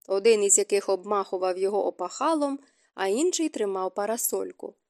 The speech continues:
Алькаїди і ренегати у розкішному одязі, у тюрбанах і затканих золотом мантіях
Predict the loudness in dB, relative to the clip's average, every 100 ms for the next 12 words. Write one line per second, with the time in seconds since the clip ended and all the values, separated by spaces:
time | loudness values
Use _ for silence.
0 | _ _ _ -6 -2 0 2 2 0 2
1 | 2 2 -2 -2 -4 0 0 0 -2 -2
2 | 0 0 -2 -4 -2 -2 0 2 2 0
3 | -4 -6 -6 -4 -2 -2 -2 -6 -6 0
4 | 0 0 -2 -2 -2 0 2 2 2 -2
5 | -4 -2 -2 -2 -2 -4 -6